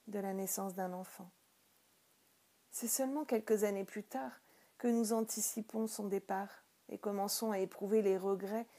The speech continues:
que nous aurions aussi bien pu avoir à sa naissance. C'était tout aussi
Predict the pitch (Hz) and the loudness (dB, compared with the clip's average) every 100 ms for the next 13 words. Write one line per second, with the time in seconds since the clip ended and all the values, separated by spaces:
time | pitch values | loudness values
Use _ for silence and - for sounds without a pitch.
0 | - _ - 214 208 208 226 214 - 220 | -20 _ 2 4 6 4 4 2 2 0
1 | - 240 208 202 - 220 190 202 190 - | 0 0 0 -2 -2 -2 -2 -2 -2 -4
2 | 180 185 - 190 180 - - _ _ _ | -4 -4 -4 -6 -8 -10 -12 _ _ _
3 | _ _ _ _ _ _ _ _ _ _ | _ _ _ _ _ _ _ _ _ _
4 | _ _ _ _ _ _ 247 240 240 247 | _ _ _ _ _ _ -4 0 0 -2
5 | 247 233 - | 0 0 0